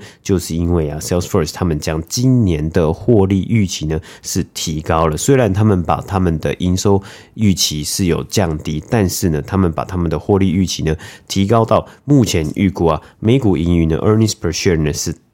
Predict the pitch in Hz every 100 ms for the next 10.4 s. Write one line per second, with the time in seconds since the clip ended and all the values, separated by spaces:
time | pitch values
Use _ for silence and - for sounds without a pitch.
0 | _ - 98 87 92 - 120 92 - -
1 | 98 78 107 95 82 78 85 101 92 78
2 | 78 76 87 - 78 - 80 80 82 -
3 | - - - 135 90 78 71 - 95 95
4 | 87 82 78 - 90 78 65 - - 90
5 | 92 90 73 92 78 76 71 - 80 78
6 | - - - 143 135 95 - 107 107 -
7 | 80 80 - - 113 101 110 98 80 92
8 | 87 - 78 78 - 90 78 90 90 82
9 | - 76 80 - 87 76 82 80 - 82
10 | 76 - 80 80